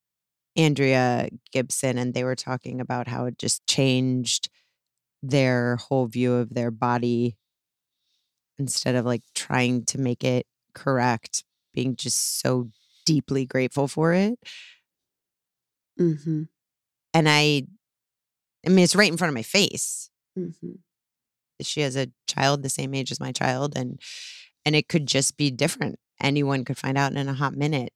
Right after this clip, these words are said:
Speaker 1: that you got six months,
Speaker 2: Mm-hmm.
Speaker 1: you got a year. And so it just feels so supremely silly then to have angst.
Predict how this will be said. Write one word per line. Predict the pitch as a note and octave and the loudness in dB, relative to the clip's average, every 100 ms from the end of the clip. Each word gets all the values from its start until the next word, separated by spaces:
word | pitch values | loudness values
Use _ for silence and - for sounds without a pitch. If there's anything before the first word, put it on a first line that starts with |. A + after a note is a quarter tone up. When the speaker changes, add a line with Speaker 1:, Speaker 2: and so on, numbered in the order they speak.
| - | -4
Speaker 1:
that | C3 E2 - _ _ _ _ _ _ - | -2 -2 -4 _ _ _ _ _ _ -4
you | C#3 | -2
got | A#2 A2 | 0 -2
six | - - | -6 -2
months, | D#3+ C#3 - - - | -2 -2 -6 -6 -6
Speaker 2:
Mm-hmm. | A3+ G#3+ F3+ G3 G3 G3 _ _ | -4 -2 0 2 2 -2 _ _
Speaker 1:
you | C3 | -4
got | C3 | -2
a | B2+ | 0
year. | C3+ D#3+ C3+ - | 0 0 -2 -6
And | C#3 D#3 | -4 0
so | C#3+ | 4
it | C#3+ | 4
just | - F3+ - | 4 2 2
feels | - F#3+ F3+ | 4 4 4
so | - | 4
supremely | D#3+ - D3 - F3 D#3+ A#2+ | 2 0 -2 0 0 0 0
silly | - - - E3+ D3+ C3 - - _ _ _ _ _ _ _ _ | 0 2 2 4 4 2 -2 -10 _ _ _ _ _ _ _ _
then | C#3 D3+ C#3 C#3 C3+ - | 2 4 4 2 -2 -2
to | C#3+ A#2+ | -4 -6
have | - C3+ B2+ B2+ - - | -6 -4 -4 -6 -18 -4
angst. | C3 C#3+ - - - - | 0 0 0 -2 0 0